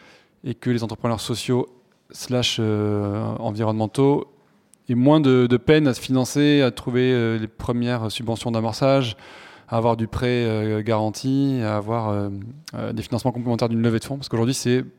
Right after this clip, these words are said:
très compliqué pour un financeur, pour un entrepreneur social, pardon, parce que les chargés d'affaires chez, à la B P I lisent les dossiers majoritairement à travers un prisme, euh, innovation tech,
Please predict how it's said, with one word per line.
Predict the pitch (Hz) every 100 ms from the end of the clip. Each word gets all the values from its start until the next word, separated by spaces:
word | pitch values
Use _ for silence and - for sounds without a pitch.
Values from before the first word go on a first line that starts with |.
| -
très | -
compliqué | 127 123 123 131
pour | - 117
un | 110 107
financeur, | 107 117 113 - 170 - _
pour | - 127
un | 120
entrepreneur | - 131 117
social, | 117 143 139
pardon, | 123 143 - - - - - - -
parce | 123
que | 123
les |
chargés | 110 135
d'affaires | 131 120 135
chez, | - 113 107 104
à |
la | 107
B | 104
P | -
I | 117 151 147 - - - _ _ _ - _ -
lisent | 143 143 143
les | 127
dossiers | 123 -
majoritairement | 139 120 123 113 120 123 139 139
à | 113
travers | - 117 113
un | 110
prisme, | - 135 123
euh, | 113 113 110 120
innovation | - 120 113 117 107
tech, | 139 135 - -